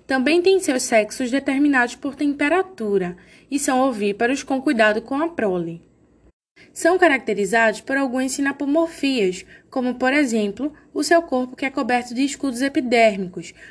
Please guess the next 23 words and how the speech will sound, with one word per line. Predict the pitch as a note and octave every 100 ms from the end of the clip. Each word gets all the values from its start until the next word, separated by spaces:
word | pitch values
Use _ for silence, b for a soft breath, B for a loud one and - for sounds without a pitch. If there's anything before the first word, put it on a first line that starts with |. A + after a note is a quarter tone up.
| B
com | A3+ A3+
placas | A3 G3+ A#3+ G#3+
ósseas | G#3+ G#3 B3 G#3
dérmicas | G#3 G3+ A3+ A#3+ D4 D#4
subjacentes | - A#3 A#3+ C4+ C4+ - A#3+ B3 B3+
em | C4+
seu | B3+ D#4+
dorso. | C#4 A3+ F#3 D#3+ - _ _ _ _ _ _ _ _ _
Além | C4+ D4+ F4+
de | F#4+
serem | F#4+ D4 B3+ B3+
dentre | C#4+ F#4 F#4 E4+
o |
grupo | A#3 A3+ A3+ A#3
dos | B3
répteis | G#3 F#3+ F3+ G3+ G#3
os | C#4 D#4
únicos | A#3 A3+ A3+ A3+ D4+
que | -
apresentam | C4+ C4 B3 A3+ A#3+ C#4+
um | C#4+
palato | B3+ A3 A3 A3
secundário, | A3 G#3+ G3 F#3+ G#3+ G3 F#3